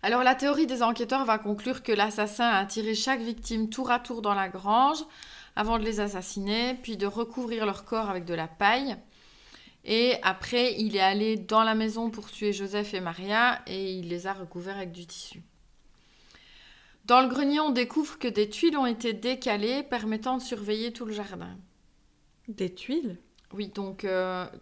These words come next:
Speaker 1: tu peux, quand t'es dans le grenier, tu peux enlever des tuiles.
Speaker 2: Ah oui, et comme ça, ça te donne une vue d'ensemble.
Speaker 1: C'est ça, donc, euh,
Speaker 2: Peut-être qu'il était pas tout seul,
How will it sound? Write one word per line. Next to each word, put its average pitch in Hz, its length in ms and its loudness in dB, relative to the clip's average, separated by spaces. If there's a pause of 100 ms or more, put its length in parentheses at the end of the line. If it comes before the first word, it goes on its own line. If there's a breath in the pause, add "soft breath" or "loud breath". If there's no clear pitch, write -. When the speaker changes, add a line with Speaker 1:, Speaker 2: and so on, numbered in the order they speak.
(140)
Speaker 1:
tu 226 160 -6
peux, 233 280 -4
quand 202 200 0
t'es 254 200 0
dans 226 140 2
le 226 80 0
grenier, 214 300 -2
tu 202 160 -10
peux 202 160 -4
enlever 202 280 0
des 180 200 -4
tuiles. 254 400 -6 (100)
Speaker 2:
Ah 285 160 4
oui, 294 120 4
et 240 120 6
comme 220 160 0
ça, - 120 -4
ça 247 160 0
te 214 40 -6
donne 233 160 2
une 226 160 4
vue 226 160 0
d'ensemble. 226 500 0
Speaker 1:
C'est 226 140 2
ça, 214 320 2 (140)
donc, 202 380 -4
euh, 190 280 0
Speaker 2:
Peut-être 247 320 0
qu'il 247 180 2
était 226 180 2
pas 220 120 -4
tout 233 160 -6
seul, 220 380 -2